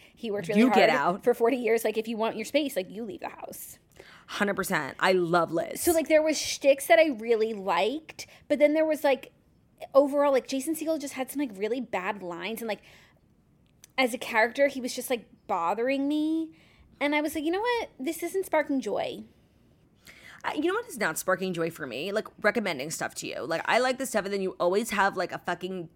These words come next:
Speaker 2: negative take.
Speaker 1: No, but, like, you never say you have to watch a show, you would absolutely love it. And if you ever do say that, I feel like I usually do like it.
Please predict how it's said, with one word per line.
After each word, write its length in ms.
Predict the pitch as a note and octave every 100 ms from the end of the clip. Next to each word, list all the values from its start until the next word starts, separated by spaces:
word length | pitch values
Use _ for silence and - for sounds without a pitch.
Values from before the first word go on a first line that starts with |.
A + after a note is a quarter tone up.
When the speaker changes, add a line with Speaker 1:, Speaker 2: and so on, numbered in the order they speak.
| _ F3
Speaker 2:
negative 360 | F3 D3+ E3
take. 120 | D#4
Speaker 1:
No, 180 | E4+ D#4
but, 160 | D4+ E4
like, 200 | D#4+ C#4+
you 120 | E4+
never 240 | G#4+ A#4+
say 440 | A#4 - A3+ A#3 -
you 260 | F#3+ A3 G#3+
have 380 | - G3+ A3+
to 100 | -
watch 240 | C4+ B3 B3+
a 60 |
show, 200 | A#3 A3
you 140 | G3 F#3
would 120 | F#3+
absolutely 560 | - F#3 - F#3+ F#3+ F#3+
love 180 | F3+ -
it. 140 | - - -
And 120 | B3+ B3+
if 60 |
you 160 | B3+ -
ever 240 | B3+ C#4
do 200 | A#3+ C4
say 160 | - A3
that, 160 | G3 G3
I 60 |
feel 120 | G3+
like 140 | G#3 G3+
I 20 |
usually 380 | G3 F#3+ G3 F#3+
do 240 | - G3+
like 280 | - - -
it. 200 | -